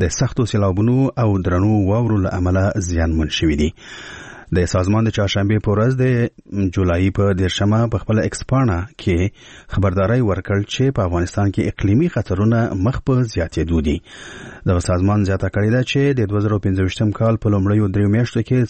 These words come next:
سلګونو زره خلک د اقلیمي ناورینونو له امله کډه کولو او بې ځایه کېدو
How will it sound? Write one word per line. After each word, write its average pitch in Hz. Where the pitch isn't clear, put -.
سلګونو 98
زره 110
خلک 123
د 98
اقلیمي 107
ناورینونو 92
له 90
امله 107
کډه 95
کولو 139
او 110
بې 95
ځایه 90
کېدو 95